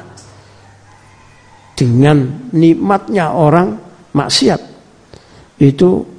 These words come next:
masih lebih nikmat beratnya orang menjalankan perin-, perintah. Jadi menjalankan perintah itu suatu saat terasa ni-, nikmat. Beratnya itu loh, itu terasa ni-,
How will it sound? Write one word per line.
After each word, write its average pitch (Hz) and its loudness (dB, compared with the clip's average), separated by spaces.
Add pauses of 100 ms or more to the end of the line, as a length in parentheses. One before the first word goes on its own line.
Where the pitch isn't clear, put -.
(120)
masih 147 0
lebih 127 -2
nikmat 143 -10 (160)
beratnya 147 0
orang 143 -4
menjalankan 113 -6
perin-, 165 0 (480)
perintah. - -4 (1700)
Jadi 160 4
menjalankan 170 2
perintah 165 2
itu - -2
suatu 202 -2
saat 190 -2
terasa 165 -2
ni-, 175 2 (640)
nikmat. 139 -8 (1120)
Beratnya 151 2
itu 131 0
loh, 104 -6 (560)
itu 196 0
terasa 165 -2
ni-, 165 2